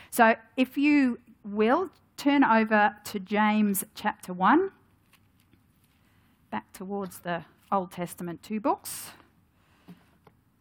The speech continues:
When we were away on holidays, the girls discovered that my left and right skills are not very good. So in the end, Justin said, "Just either say my side or your side if I, you're giving <laughs> directions."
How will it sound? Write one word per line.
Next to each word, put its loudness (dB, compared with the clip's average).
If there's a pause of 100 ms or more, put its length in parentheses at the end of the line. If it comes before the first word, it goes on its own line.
(2750)
When 0
we -4
were -4
away -2
on -4
holidays, -4
the -14
girls -4
discovered -8
that -10
my -2
left -10
and -8
right -2 (180)
skills -8
are -8
not -4
very -4
good. -4 (640)
So 0 (140)
in 0
the 0
end, 0
Justin 0
said, -4
"Just 0
either 4
say 4
my 8
side 0
or 0
your -4
side 0
if -14
I, 0
you're -2
giving 2
<laughs> 6
directions." 2